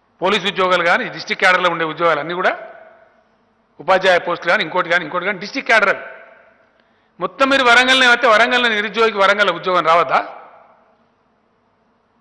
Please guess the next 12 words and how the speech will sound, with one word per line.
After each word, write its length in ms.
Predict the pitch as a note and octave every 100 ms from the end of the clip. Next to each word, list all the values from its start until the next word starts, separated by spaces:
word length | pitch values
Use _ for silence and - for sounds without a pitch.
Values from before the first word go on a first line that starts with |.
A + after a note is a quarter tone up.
| _ _
ఇప్పుడున్న 280 | - F3 G#3+
కరీంనగర్ 460 | G#3 G3+ A#3 A#3+ A3+
జిల్లాలో 300 | A3 A3 A3 G#3+ F3+ - -
నిరుద్యోగ 340 | E3+ G#3+ G#3+ G#3+
యువకుని 340 | G3+ G#3 G#3+
కరీంనగర్లో 460 | F3+ E3+ G3+ G3 F3+
ఉద్యోగం 340 | D3+ F#3 F3+
రావద్దా 260 | D3+ E3+ D#3+
రేపు? 200 | D#3+ D#3+ D#3+ - - _ _ _ _ _ _ _ -
అంతా 160 | E3+
మీరే 240 | G#3 G3+ G#3+
నిండిపోతే? 400 | G#3 G#3 A3